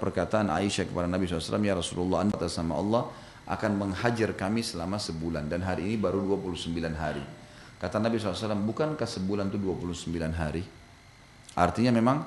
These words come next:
tang-, pertanggalan Islam Hijriah itu mayoritasnya dua puluh sembilan hari. Kalau tertutup bulan,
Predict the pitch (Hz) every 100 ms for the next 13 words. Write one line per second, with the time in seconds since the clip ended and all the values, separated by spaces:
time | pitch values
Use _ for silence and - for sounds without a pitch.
0 | - - - - - 95 120 131 127 117
1 | 117 101 107 123 143 135 120 - 113 95
2 | 87 92 95 92 92 87 92 104 113 135
3 | 110 98 98 - - 117 95 90 85 85
4 | 85 85 82 80 80 - - - - -
5 | - - - 139 175 190 196 202 196 190
6 | 190 220 208 190 151 139 123 120 170